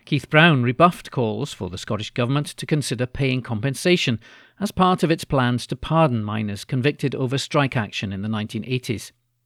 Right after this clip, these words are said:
Challenged by Labour's Richard Leonard about whether compensation should be paid for the injustices perpetrated on the miners, their communities, but also on their families, Mister Brown said it was an issue for Westminster.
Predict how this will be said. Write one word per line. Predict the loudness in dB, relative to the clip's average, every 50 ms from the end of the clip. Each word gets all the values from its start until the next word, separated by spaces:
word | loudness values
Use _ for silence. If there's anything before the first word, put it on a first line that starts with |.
| _ _ _ _ _ _ _ _ _ _ _ _ _ _ _
Challenged | -2 0 0 2 2 0 -2 -2
by | -2 0 0 2
Labour's | 2 0 0 0 0 -2 -2 -2
Richard | -4 -2 -2 -2 0
Leonard | 2 4 4 4 4 2 0 -2 -6
about | -8 -6 -6 -6 -6 -6
whether | -4 -4 -2 -2 -2
compensation | -4 -2 -2 -2 0 0 -2 0 2 0 0 2 2 0 -2 -2
should | -2 0 -2 -2 0
be | -2 -6
paid | -2 0 2 4 4 4 2
for | 0 -4 -4 -2
the | -2 -4 -6 -4 -2
injustices | -2 -2 2 2 2 2 2 0 -4 -2 -2 -2 -4 -6 -6 -14 -20 _ _ _
perpetrated | -4 -2 -2 -2 -4 -4 -2 0 0 0 0 -2 -4
on | -4 -4
the | -4
miners, | -2 0 0 2 2 2 2 0 -2 -4 -18 _ _
their | -6 -6 -4
communities, | -2 0 0 2 2 2 0 0 2 0 0 0
but | -2 -6 -6 -4
also | -4 -6 -6 -4 -4 -4 -2
on | -2 -4 -4
their | -6 -8
families, | -8 -2 0 2 2 4 4 2 2 0 -4 _ _ _ _ _ _ _ _ _ -10
Mister | -6 -4 -2
Brown | 0 2 2 0 0 0
said | 0 0 0 0
it | 0 2
was | 2 2 4
an | 4 2
issue | 2 0 0 0 -2
for | -2 0 -2 0 2
Westminster. | 0 0 -2 -2 -6 -8 -8 -8 -8 -10 -10 -10